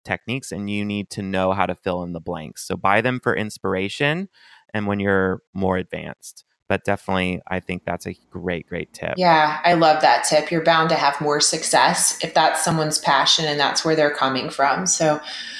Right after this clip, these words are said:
Speaker 2: perfection. I love that. Um,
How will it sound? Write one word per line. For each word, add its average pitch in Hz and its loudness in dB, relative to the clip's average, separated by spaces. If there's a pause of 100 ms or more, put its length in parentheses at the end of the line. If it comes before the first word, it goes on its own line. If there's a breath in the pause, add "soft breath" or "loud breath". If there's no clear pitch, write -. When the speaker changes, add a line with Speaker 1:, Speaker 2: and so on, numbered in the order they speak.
(480 loud breath)
Speaker 2:
perfection. 262 4
I 196 4
love 185 6
that. - 2
Um, 196 4